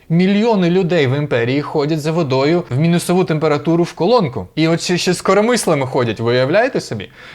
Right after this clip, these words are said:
Мільйони людей в імперії живуть в бараках. Мільйони людей в імперії топлять хати дровами,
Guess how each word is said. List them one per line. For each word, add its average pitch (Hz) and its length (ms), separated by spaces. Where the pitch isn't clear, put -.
Мільйони 214 540
людей 160 400
в 175 80
імперії 131 420
живуть 135 340
в 127 40
бараках. 135 720
Мільйони 127 520
людей 120 320
в 113 120
імперії 120 680
топлять 147 440
хати 117 340
дровами, 135 600